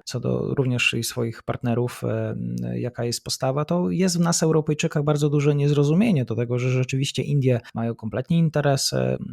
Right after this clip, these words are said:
Indie przede wszystkim też myślą o intesie-, interesie indyjskim. E, ja też czasami rozumiem te narracje na zasadzie: "Stany Zjednoczone, no, nie, nie mogą nam narzucać, e, swoich racji, swoich wartości", aczkolwiek w kontekście ukraińskim, wschodnim,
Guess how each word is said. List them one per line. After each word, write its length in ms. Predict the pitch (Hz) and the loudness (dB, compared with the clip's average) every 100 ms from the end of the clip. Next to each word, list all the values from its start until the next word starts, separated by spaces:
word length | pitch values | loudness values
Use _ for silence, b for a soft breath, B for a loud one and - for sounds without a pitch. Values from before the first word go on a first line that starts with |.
| - | -8
Indie 360 | 127 120 120 117 | -6 -2 -2 -4
przede 240 | - 117 | -6 -6
wszystkim 460 | - - 120 117 113 | -6 -8 -6 -6 -4
też 240 | 113 - | -6 -6
myślą 300 | 127 - 113 | -6 -4 -2
o 40 | |
intesie-, 460 | 120 120 113 - - | -2 -4 -4 -6 -6
interesie 480 | - 117 113 - 120 | -6 -4 -4 -2 -4
indyjskim. 720 | 143 143 127 127 - 139 151 - | -2 0 0 0 -2 -4 -2 -2
E, 220 | 127 127 | -2 2
ja 120 | 147 | 2
też 200 | 190 180 | 2 0
czasami 380 | - - 180 175 | 0 2 4 4
rozumiem 420 | 170 160 202 143 | 4 4 2 2
te 340 | 127 123 123 123 | 0 -2 0 0
narracje 1120 | 131 139 131 131 135 - - 127 127 127 123 | 0 0 2 2 0 0 0 2 2 0 -2
na 180 | 127 135 | -4 -2
zasadzie: 540 | 127 131 135 131 139 127 | -2 -2 0 2 2 0
"Stany 300 | - 143 135 | 0 0 2
Zjednoczone, 880 | 135 135 127 135 131 131 131 131 131 | 0 -2 -4 -4 -2 -2 -2 -2 -2
no, 120 | 143 - | -2 -4
nie, 180 | - | -6
nie 100 | 156 | 0
mogą 260 | 170 202 165 | 4 6 6
nam 160 | 139 131 | 4 2
narzucać, 680 | 131 131 123 127 123 - 131 | 2 2 0 -2 -2 -2 0
e, 600 | 123 123 123 127 127 123 | 0 2 0 0 0 -2
swoich 320 | - 151 147 | 2 2 2
racji, 520 | 151 151 - 147 147 | 0 0 -2 0 -2
swoich 300 | - 143 139 | 0 0 2
wartości", 500 | 139 - 127 - - | 0 0 -2 -2 -2
aczkolwiek 560 | 165 - 165 156 143 - 139 | 0 2 2 2 -2 -2 -4
w 40 | |
kontekście 420 | - 151 151 - | -2 -2 -2 -2
ukraińskim, 500 | 143 143 139 135 135 | -2 0 -2 -2 -2
wschodnim, 480 | 127 - 127 131 131 | -4 -2 0 0 -2